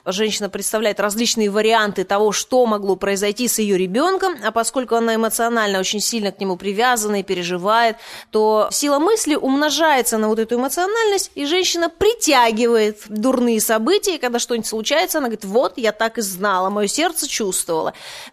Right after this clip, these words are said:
Это называется как раз накручивать, и такие люди имеют тенденцию привлекать к себе неприятности, поэтому если какая-нибудь мысль мелькнула, нужно уметь отпускать,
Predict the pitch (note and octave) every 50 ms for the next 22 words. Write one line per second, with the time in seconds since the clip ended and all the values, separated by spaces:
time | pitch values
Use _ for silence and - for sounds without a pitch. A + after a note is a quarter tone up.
0 | - - - F#4+ F#4+ F#4+ F4 D4 C4 A#3 C4+ B3 C4+ D4+ D#4 - C4+ B3+ A#3 A3+
1 | - A#3+ A#3+ A#3+ - - - - A#3 A#3 A#3 - - C#4 C#4+ C4+ A3+ - A3 F3
2 | - E3 - - A3+ A3+ A#3 A#3 G3 - A3+ A3+ - C4 C#4+ D4 F4 F4+ C#4+ D#4+
3 | D4+ - B3+ B3+ C4+ C#4 C#4+ C#4 - C#4 C4 C4 C#4+ D#4+ E4 D4+ - D4+ C#4+ C4+
4 | B3+ - _ _ - C4+ C4+ C4+ C4+ C#4 B3+ C#4+ C#4 C#4 - - - B3+ A3 B3
5 | A#3 A#3 A#3 A#3 A#3 A#3 A#3 A#3+ G3 F#3 - F3 E3 - - G3 - A3+ A#3+ A#3
6 | A3+ A#3 B3 B3+ C4 E4+ G4+ F#4 - D4 C#4+ - B3 A#3 - C#4 D4+ D4+ D4 C#4+
7 | C4 C4+ B3+ - G#3 A3+ A3+ B3+ C4 - A#3+ A#3 - - G#3+ A3 A3 A3 A3 -
8 | - A3+ A#3+ B3 A#3+ A3+ G#3 E3+ C#3 - _ _ _ _ _ - G#3+ G#3+ G#3+ A3
9 | A#3+ B3 B3+ C#4 D#4 E4 F4 - - - - _ - - D#4 D#4 - - E4 -
10 | - - - B3+ A3+ G#3+ G3 F3+ - - -